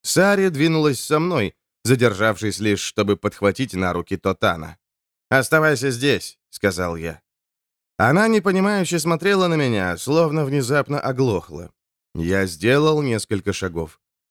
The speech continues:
Она двинулась за мной. «Ты должна остаться со своими». Слегка улыбнувшись, она покачала головой. Хонь Тэй явно была не единственной ведьмой в этом семействе.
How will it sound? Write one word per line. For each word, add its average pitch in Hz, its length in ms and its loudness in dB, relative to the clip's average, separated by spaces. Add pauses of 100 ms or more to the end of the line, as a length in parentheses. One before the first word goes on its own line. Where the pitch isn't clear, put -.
(120)
Она 170 320 4
двинулась 180 480 0
за 135 180 -2
мной. 82 340 -6 (600)
«Ты 131 120 4
должна 143 500 4
остаться 143 420 2
со 113 120 -4
своими». 113 600 0 (640)
Слегка 90 540 -2
улыбнувшись, 120 680 -2
она 170 180 0
покачала 95 560 -4
головой. 87 560 -4 (720)
Хонь 202 320 4
Тэй 175 560 2
явно 143 500 2
была 131 240 2
не 131 140 0
единственной 107 680 0
ведьмой 87 400 -2
в 87 60 -4
этом 90 240 -2
семействе. 80 720 -6